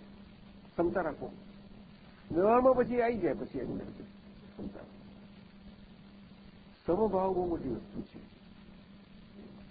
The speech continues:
હવે આપણે આ શુદ્ધાત્મા પર પ્રાપ્ત,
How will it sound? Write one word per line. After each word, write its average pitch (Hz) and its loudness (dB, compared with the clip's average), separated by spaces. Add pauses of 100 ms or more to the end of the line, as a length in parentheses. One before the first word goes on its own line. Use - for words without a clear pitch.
(1600)
હવે 233 8 (120)
આપણે 262 8 (1000)
આ - -2
શુદ્ધાત્મા 247 8
પર 220 8
પ્રાપ્ત, 202 6